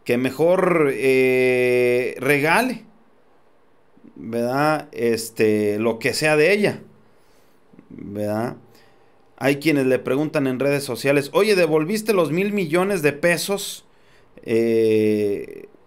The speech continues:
que nunca comprobaste para apoyar a los migrantes mexicanos de Estados Unidos? Para abrir la boca hay que tener la cola limpia", le dicen ahí en redes sociales. Esto decía la muy cínica, mire.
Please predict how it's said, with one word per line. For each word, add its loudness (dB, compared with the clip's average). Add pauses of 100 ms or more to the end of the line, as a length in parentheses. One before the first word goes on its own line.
(460)
que 2
nunca 0
comprobaste -2
para -4
apoyar 0
a 0
los 0
migrantes -2
mexicanos -2
de -4
Estados -6
Unidos? -2
Para -2
abrir -2
la 2
boca -2
hay -4
que -8
tener -4
la -2
cola -2
limpia", -6 (460)
le -8
dicen -4
ahí -2
en -4
redes -2
sociales. -2 (320)
Esto 2
decía 0
la 2
muy 0
cínica, -2
mire. -8